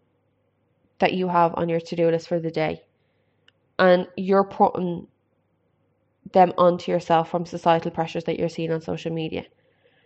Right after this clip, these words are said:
Another thing that we can do is we can change the should do's to, "I could do this," or, "I get to do this."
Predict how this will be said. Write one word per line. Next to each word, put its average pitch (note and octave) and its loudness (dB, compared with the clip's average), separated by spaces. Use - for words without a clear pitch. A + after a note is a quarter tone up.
Another A3+ 6
thing G3+ 2
that F#3+ 4
we F#3+ -2
can F#3+ -4
do F3 2
is F3 0
we G#3 -2
can G#3+ -2
change G#3 -2
the F#3 -6
should F3 -2
do's E3+ -4
to, F3 -4
"I G3 4
could F#3 -4
do E3 -4
this," - -14
or, F3+ 0
"I E3+ 0
get - 2
to - -16
do F#2 -4
this." - -14